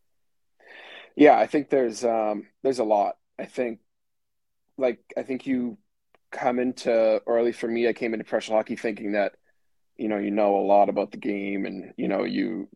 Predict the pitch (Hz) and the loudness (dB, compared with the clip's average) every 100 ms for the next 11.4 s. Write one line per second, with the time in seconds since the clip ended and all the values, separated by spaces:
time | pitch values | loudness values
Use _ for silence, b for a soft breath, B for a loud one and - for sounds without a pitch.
0 | _ _ - 101 101 - 113 110 120 110 | _ _ -6 -4 -4 -2 2 8 8 8
1 | 113 - - 123 107 - 110 101 104 110 | 0 -2 6 8 8 4 -10 -6 -2 -2
2 | - _ - 190 107 _ - 120 113 113 | -2 _ -10 -8 -10 _ -4 0 2 0
3 | 110 107 104 101 107 104 101 110 101 104 | 2 2 0 -4 -4 -4 -6 -8 -4 -2
4 | 110 107 104 104 104 104 - 104 101 98 | -2 -2 -2 -2 -2 -4 -6 -4 -4 -6
5 | 101 113 98 101 104 101 110 101 104 101 | -8 -6 -6 -4 -4 -4 -6 -8 -8 -8
6 | 101 101 101 101 - - 110 107 104 104 | -8 -6 -6 -8 -10 -4 0 2 2 0
7 | 104 - - - B B B B B 147 | -4 -4 -6 -8 B B B B B 8
8 | 156 151 135 120 120 107 104 - 131 107 | 8 8 4 0 0 -4 -6 -4 -4 -4
9 | - _ 120 117 110 107 107 107 104 _ | -14 _ -6 -4 -4 -4 -6 -8 -12 _
10 | _ _ _ _ - 127 127 139 131 131 | _ _ _ _ -6 -2 -2 4 4 4
11 | - 107 107 104 | 0 -10 -10 -12